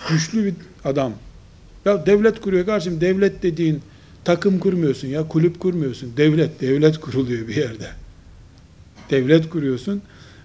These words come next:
ve sen evin yok, evleri yok daha. Çadır. Bizans sınırında yaşayan dört yüz tane çadır bunlar.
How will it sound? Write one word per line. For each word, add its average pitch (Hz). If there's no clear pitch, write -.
ve 165
sen 180
evin 175
yok, 135
evleri 170
yok 180
daha. -
Çadır. 170
Bizans 180
sınırında 170
yaşayan 180
dört 208
yüz 160
tane 208
çadır 185
bunlar. 127